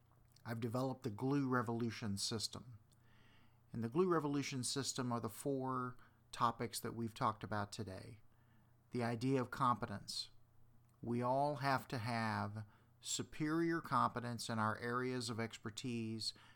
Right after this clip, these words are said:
as well as competence beyond that, to make us team players in our businesses.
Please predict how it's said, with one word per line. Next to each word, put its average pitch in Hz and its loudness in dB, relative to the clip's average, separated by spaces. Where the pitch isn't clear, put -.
as 104 -6
well 127 4
as 110 2
competence 110 0
beyond 127 0
that, 101 -2
to 139 0
make 127 0
us 104 0
team 156 0
players 110 0
in 123 0
our 110 2
businesses. 104 -4